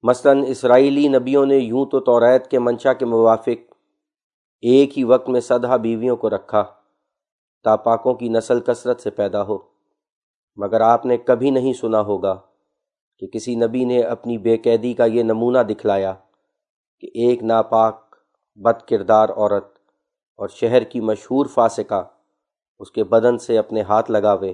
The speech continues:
اور اس کے سر پر حرام کی کمائی کا تیل ملے اور اپنے بال اس کے پاؤں پر ملے، اور وہ یہ سب کچھ ایک جوان ناپاک خیال عورت سے ہونے دے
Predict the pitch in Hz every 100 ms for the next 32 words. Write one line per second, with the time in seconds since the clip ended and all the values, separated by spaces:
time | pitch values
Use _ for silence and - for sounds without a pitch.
0 | - _ _ _ _ _ _ _ - 110
1 | - 113 - 120 - 110 101 107 107 113
2 | 117 - 104 104 110 110 - 107 113 107
3 | 95 90 _ _ _ _ _ _ _ _
4 | - 120 127 135 117 127 139 135 - 135
5 | - 123 131 123 107 107 104 95 - _
6 | _ _ _ _ _ _ _ _ - 113
7 | 113 104 127 131 - _ _ _ _ -
8 | 113 - 143 - 127 - - _ _ _
9 | _ _ _ _ _ 117 113 98 113 113
10 | 120 123 120 113 - 120 120 - 117 113
11 | 104 113 117 - 110 101 110 117 101 95